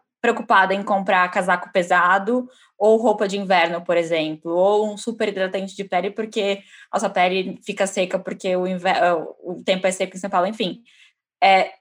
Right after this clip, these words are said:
a, a, os tipos de necessidade são outros. A gente vem pra cá agora, é, morando aqui, cara,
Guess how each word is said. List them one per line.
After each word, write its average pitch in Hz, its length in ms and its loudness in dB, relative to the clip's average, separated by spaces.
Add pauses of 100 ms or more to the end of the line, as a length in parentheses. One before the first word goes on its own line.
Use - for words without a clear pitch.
(380)
a, 208 320 2
a, - 80 -6
os 220 140 -8
tipos 285 320 -6
de 277 80 -2
necessidade 240 560 -2
são 214 200 -2
outros. 170 320 -2
A 180 60 0
gente 202 220 -8
vem 196 240 -4
pra 240 140 0
cá 196 160 -4
agora, 180 760 0 (440)
é, 170 440 2
morando 202 460 4
aqui, 240 560 -4
cara, 185 520 0